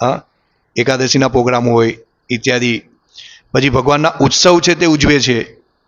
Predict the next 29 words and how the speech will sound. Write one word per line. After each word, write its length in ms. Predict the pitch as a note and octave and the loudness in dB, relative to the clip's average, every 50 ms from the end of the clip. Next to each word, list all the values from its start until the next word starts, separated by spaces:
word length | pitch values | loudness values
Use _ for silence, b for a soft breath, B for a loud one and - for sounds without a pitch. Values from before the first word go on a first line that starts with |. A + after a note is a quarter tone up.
| _ _ _ _ _ _ - | _ _ _ _ _ _ -8
હા, 120 | - - - _ _ _ B B B B | -8 -8 -10 _ _ _ B B B B
અને 180 | C#3 D3+ E3+ E3 - | -2 -2 -2 -2 -4
ઉત્સવમાં 540 | D3+ D3+ - - - G3+ G3 G3 G#3 G#3+ G#3 | -6 -4 -2 2 4 4 4 4 4 4 4
એની 140 | G3+ G#3 G#3+ | 4 2 -2
ચેતના 460 | - - - E3 E3 D#3 G#3 G#3 G#3+ | -2 0 0 0 2 2 2 4 4
હોય 200 | F#3+ E3+ E3 D#3+ | 4 4 4 2
છે 500 | C#3+ - D3+ D3 D3+ E3+ F#3+ G#3+ A#3 B3 A3 B B B B B B B B _ _ | 2 0 0 2 2 2 2 0 -2 -2 -6 B B B B B B B B _ _
કે 320 | - F3 F#3 G3 G#3 B3 - G#4 - - - - _ _ _ | 0 2 2 4 2 0 -2 -8 -14 -16 -20 -20 _ _ _
જન્મ 460 | C#3+ B2+ A#2 D3+ D3 D#3 E3 F3+ G#3 G#3+ | -8 -2 0 2 2 2 2 2 2 2
કર્મ 340 | F#3+ G3+ F#3+ F#3 F#3+ F#3 | 2 2 2 2 2 0
છે 120 | F#3 E3 F#3 | 0 0 0
મેં 180 | F3+ F3+ E3 | 0 0 0
દિવ્યમ. 520 | D3 D3 D3+ C#3+ C#3+ D#3+ E3+ E3 D3 B2+ A2+ - - - - _ | 2 2 2 2 4 4 4 2 2 -2 -6 -10 -14 -20 -8 _
હા, 240 | C3 D3 - - - - | -2 -2 -2 -4 -4 -4
ભગવાનનો 340 | B2+ B2 B2 D3 D#3 E3 | -4 0 0 0 0 0
જન્મ 220 | D#3 C3 C3+ C3+ D3+ | 0 0 0 0 2
હોય 120 | D#3 D#3 | 0 0
તો 80 | D#3 D#3+ | 0 0
ભગવાનનો 340 | C3+ C3 A#2+ C3+ D3+ D#3 D3 | 0 0 0 0 0 0 0
જન્મ 300 | B2+ B2+ B2+ C#3 D3 D3+ | 0 0 2 2 2 2
અને 100 | D#3+ D#3 | 0 2
કર્મ 380 | D#3 D3 C#3 D3+ F3 G#3 G#3 E3+ B B B B B B | 0 0 0 2 2 2 0 0 B B B B B B
દિવ્ય 220 | - C3 C#3+ D#3+ D#3+ | 0 2 2 2 2
છે, 60 | E3 | 2
કોઈ 120 | E3 E3+ | 2 2
સામાન્ય 380 | D#3 - D3 C3+ D3 D3+ E3 E3 | 2 2 0 2 2 0 0 0
મનુષ્ય 280 | E3 E3 E3+ D3 E3+ E3+ | 0 0 -2 -2 0 0
જેવું 180 | E3 E3+ E3+ | 0 0 0
નથી. 280 | F3 E3+ D3+ C3 A2+ | 0 0 0 -2 -2